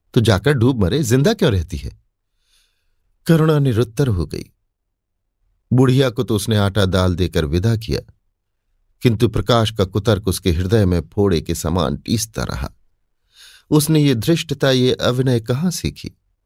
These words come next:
रात को भी उसे बार बार यही ख्याल सताता रहा। आधी रात के समीप एकाएक प्रकाश की नींद टूटी।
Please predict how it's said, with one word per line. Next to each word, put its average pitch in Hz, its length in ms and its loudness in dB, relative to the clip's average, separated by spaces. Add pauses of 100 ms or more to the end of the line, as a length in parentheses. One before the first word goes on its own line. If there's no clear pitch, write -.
(680)
रात 107 380 2
को 98 200 0
भी 104 180 0
उसे 104 240 0
बार 87 400 0
बार 80 280 -2
यही 80 280 0
ख्याल 69 440 -2
सताता 80 460 -2
रहा। - 300 -6 (1300)
आधी 143 240 4
रात 131 240 2
के 120 100 -2
समीप 104 440 0
एकाएक 87 380 -2
प्रकाश - 360 -2
की 67 120 -8
नींद 85 400 -2
टूटी। - 360 -12